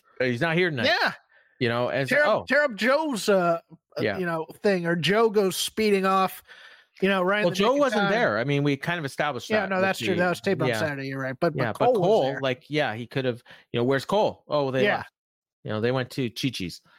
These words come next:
Speaker 1: Um,
Speaker 2: <laughs> He went to Chi-Chi's. Do they still have Chi-Chi's?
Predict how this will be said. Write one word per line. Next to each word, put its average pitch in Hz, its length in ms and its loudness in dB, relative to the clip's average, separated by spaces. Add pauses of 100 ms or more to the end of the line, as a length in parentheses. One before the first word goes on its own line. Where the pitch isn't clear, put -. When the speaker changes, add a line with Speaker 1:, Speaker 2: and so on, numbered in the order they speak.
(600)
Speaker 1:
Um, 101 340 -6
Speaker 2:
<laughs> - 120 -20
He 240 60 0
went 190 220 -4
to - 100 -10
Chi-Chi's. - 920 -6 (220)
Do - 260 -4
they 339 120 4
still 359 260 0
have 262 260 2
Chi-Chi's? 254 640 -2